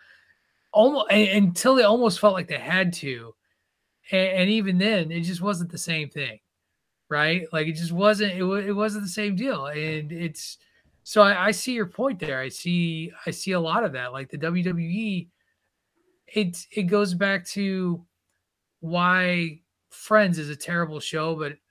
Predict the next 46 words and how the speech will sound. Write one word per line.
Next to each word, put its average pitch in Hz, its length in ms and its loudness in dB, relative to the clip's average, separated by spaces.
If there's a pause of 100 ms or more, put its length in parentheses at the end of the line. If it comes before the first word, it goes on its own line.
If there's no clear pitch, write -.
but 151 180 -6
it 147 200 -14
got 151 200 -6
picked 147 220 -10
up 147 140 -6
so 131 160 -12
often. 113 260 -12 (640)
Friends 196 240 0
is 202 160 -2
a - 20 -8
terrible 180 280 0
show, 175 360 2
but 139 440 -2 (380)
it 170 140 -4
spoke 175 320 2
to 170 160 -4
a 147 60 -2
massive 147 580 -2
audience. 131 480 -4
It 135 100 -6
had 127 100 -6
a 127 40 -10
massive 147 460 -4
appeal. 135 640 -6 (260)
It - 120 -10
brings 143 260 -4
in 131 100 -8
a 127 60 -10
ton, 151 400 -4
it 131 100 -4
brought 135 180 0
in 131 120 -8
a 123 40 -14
ton 147 220 -10
of 143 100 -10
viewers, 131 500 -6 (440)
and 147 240 4
it 151 40 2
was 139 140 -2
bankable. 135 400 0 (440)
And 143 140 -4
so 139 380 2
that 147 300 0
product 160 400 2
is 143 140 -12
palatable 139 760 -2